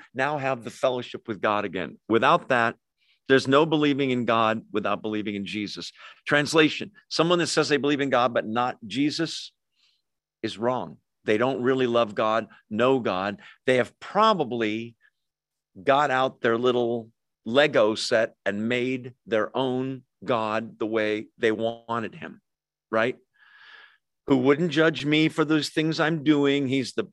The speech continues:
that's the God, my God." We gotta be careful that we know the real God as revealed in the Bible.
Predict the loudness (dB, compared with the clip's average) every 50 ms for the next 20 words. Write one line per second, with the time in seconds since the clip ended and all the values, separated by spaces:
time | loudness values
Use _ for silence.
0 | _ _ -2 0 0 0 0 -4 -8 -6 -4 -4 -2 -2 -2 -2 -2 -2 -2 -2
1 | -2 -2 -4 -4 -4 -4 -8 -10 _ _ _ _ _ _ _ _ _ _ _ _
2 | _ _ _ _ _ _ _ _ _ _ _ -4 0 2 4 4 2 2 0 -2
3 | 0 0 0 0 0 -2 -2 -2 -2 -2 -4 -4 -2 0 0 2 2 0 -2 -4
4 | -6 -4 -2 -2 0 -2 -2 -2 -2 -2 -2 -2 -4 -6 -10 -16 _ _ _ _
5 | _ _ _ _ _ _ _ _ _ _ _ -2 -2 -2 -2 -8 -6 -6 -6 -2
6 | 0 -2 -2 -2 -4 -8 -8 -6 -6 -4 -4 -4 -4 -6 -8 -14 -16